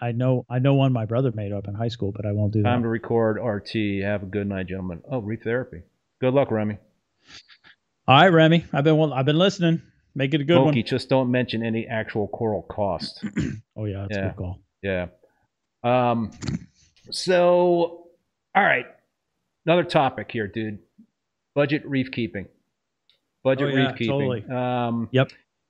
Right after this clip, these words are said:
Speaker 2: what, um, what are some of the products out there that, that, uh, are not, you know, kinda, like, on the high end that you like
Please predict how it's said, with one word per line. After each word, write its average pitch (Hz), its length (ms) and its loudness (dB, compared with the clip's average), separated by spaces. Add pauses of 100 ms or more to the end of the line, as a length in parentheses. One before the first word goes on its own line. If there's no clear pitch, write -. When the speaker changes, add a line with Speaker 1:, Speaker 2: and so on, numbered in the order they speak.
(120)
Speaker 2:
what, 160 280 -2
um, 151 580 4
what 151 100 4
are 156 40 2
some 160 180 -2
of 143 60 0
the - 60 -18
products 143 320 2
out 135 180 0
there 131 140 0
that, 117 340 -6
that, 117 280 -4
uh, 117 40 0 (200)
are 117 80 -4
not, 117 360 -4 (220)
you 120 120 -8
know, 110 100 -6
kinda, 120 240 -6
like, 107 180 -6
on 107 80 -6
the 101 100 -8
high 113 240 -2
end 110 200 -6
that 95 180 -12 (100)
you 117 200 -8
like 98 320 -12